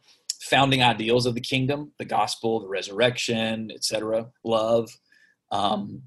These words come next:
it also tells us about the, the, if we can put it this way, the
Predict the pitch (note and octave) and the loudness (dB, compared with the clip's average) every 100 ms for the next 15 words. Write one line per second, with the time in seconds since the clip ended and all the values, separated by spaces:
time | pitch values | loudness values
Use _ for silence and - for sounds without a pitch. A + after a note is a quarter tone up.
0 | _ _ _ - - _ _ _ _ E3+ | _ _ _ -20 -20 _ _ _ _ 6
1 | D#3+ F#3+ - D#3+ C#3 - C#3+ C3+ B2+ A#2 | 8 8 10 8 8 4 4 4 0 0
2 | A2+ - A#2 A2+ A2 A2+ A2 G#2 A2 A#2+ | 0 0 -2 -2 0 2 2 0 -2 -4
3 | B2 C3 A#2+ C3+ B2+ A2+ | 0 -2 2 4 4 0